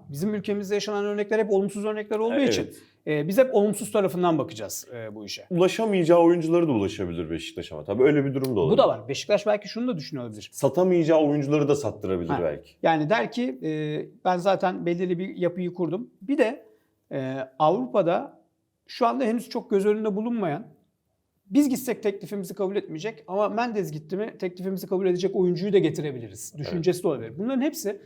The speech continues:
Speaker 1: normal şartlarda futbol kulüplerinde olması gereken şeyler.
Speaker 2: Tabii.
Speaker 1: Onu baştan söyleyelim. Ama bizim Türkiye'de, işte Burak Elmas'ın açıklamasında konuştuk. Oradaki menajerlik paraları. Daha önce Türkiye'de yaşanan belirli oyuncu krizleri,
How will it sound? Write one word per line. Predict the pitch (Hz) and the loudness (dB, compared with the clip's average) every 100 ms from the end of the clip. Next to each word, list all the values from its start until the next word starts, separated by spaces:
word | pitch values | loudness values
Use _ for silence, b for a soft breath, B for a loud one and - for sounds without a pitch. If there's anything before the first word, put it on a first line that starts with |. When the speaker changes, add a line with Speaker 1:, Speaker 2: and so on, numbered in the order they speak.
| B B | B B
Speaker 1:
normal | 175 220 262 | -2 0 0
şartlarda | 190 175 147 131 | -2 -2 -6 -4
futbol | 262 247 165 | -6 -4 -4
kulüplerinde | 165 139 180 226 | -4 -6 -4 0
olması | 190 160 160 | 0 0 0
gereken | 131 120 107 | -2 -2 -8
şeyler. | 113 98 - - | -12 -14 -18 -14
Speaker 2:
Tabii. | 107 78 - _ _ _ | -10 -12 -14 _ _ _
Speaker 1:
Onu | 143 226 196 - - | -4 -2 -2 -4 -4
baştan | 190 - 202 | -2 0 -2
söyleyelim. | 185 151 120 117 | 0 -4 -4 -6
Ama | 214 143 | -4 -4
bizim | 139 160 | -6 -8
Türkiye'de, | 160 240 170 123 139 B B B | -6 -4 -4 -4 -8 B B B
işte | 143 131 | -8 -2
Burak | 190 196 | -2 0
Elmas'ın | 190 180 185 | -4 -4 -8
açıklamasında | 175 - 180 175 170 165 | -8 -4 -4 -2 -4 -4
konuştuk. | 123 113 123 | -8 -8 -4
Oradaki | 170 170 160 | -2 -2 -4
menajerlik | 156 156 147 147 147 | -4 -4 -2 -4 -4
paraları. | 135 110 - - _ b b b 175 | -6 -6 -10 -20 _ b b b -2
Daha | 185 | -2
önce | 214 | -2
Türkiye'de | 220 269 247 240 214 | -2 -2 0 0 2
yaşanan | 190 202 190 180 | 0 0 0 2
belirli | 180 175 | 4 4
oyuncu | 165 165 160 160 | 4 4 2 0
krizleri, | 170 147 127 123 120 | -2 -2 -2 -4 -4